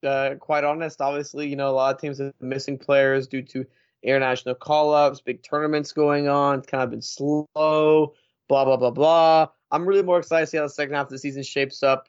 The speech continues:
and, and we could see, I think, the best of these teams rather than, and see what these teams are ac-, actually are, you know? It's not gonna be, you're not gonna see what you saw in the fir-, in the f-,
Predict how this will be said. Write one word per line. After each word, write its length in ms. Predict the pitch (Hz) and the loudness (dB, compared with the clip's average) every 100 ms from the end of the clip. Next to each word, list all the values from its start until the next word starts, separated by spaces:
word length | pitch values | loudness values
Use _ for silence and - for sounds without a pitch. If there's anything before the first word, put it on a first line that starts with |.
| - | -8
and, 180 | 135 127 _ | -8 -10 _
and 180 | 135 127 | -14 -12
we 120 | 143 | -8
could 160 | 143 139 | -8 -8
see, 420 | - 143 143 139 _ - | -4 0 0 -2 _ -12
I 60 | 160 | -6
think, 240 | 165 160 | -4 -2
the 100 | 147 | -2
best 480 | - 160 156 143 - | 0 0 0 -2 -10
of 200 | - 139 | -8 -8
these 160 | 139 135 | -8 -10
teams 420 | - 139 127 - _ _ | -8 -8 -10 -16 _ _
rather 440 | - 139 143 147 139 | -2 -2 0 -2 -2
than, 260 | 139 135 | -2 -4
and 160 | - 143 - | -4 -10 -10
see 180 | - | -8
what 120 | 180 160 | -8 -8
these 100 | 156 | -8
teams 220 | 175 156 | -4 -2
are 80 | - | -2
ac-, 160 | 147 143 _ - | -4 -6 _ -16
actually 280 | - 156 - | -8 -6 0
are, 260 | 147 143 | 2 2
you 160 | 123 127 | 0 -4
know? 280 | 147 170 214 _ _ _ | -2 -2 -6 _ _ _
It's 300 | 131 147 - | -8 -8 -8
not 220 | 156 165 | -6 -4
gonna 180 | 175 160 | -4 -6
be, 460 | 156 156 151 143 - _ _ _ _ _ _ - - | -2 0 0 -4 -8 _ _ _ _ _ _ -20 -14
you're 120 | 208 | -4
not 140 | 247 | -2
gonna 120 | 247 208 | -2 -8
see 160 | 214 | -4
what 80 | 202 | -2
you 80 | 185 | 0
saw 180 | 196 185 | 0 -2
in 60 | |
the 60 | 170 | -2
fir-, 180 | - - | -8 -6
in 80 | 151 | -4
the 60 | |
f-, 160 | 151 | -4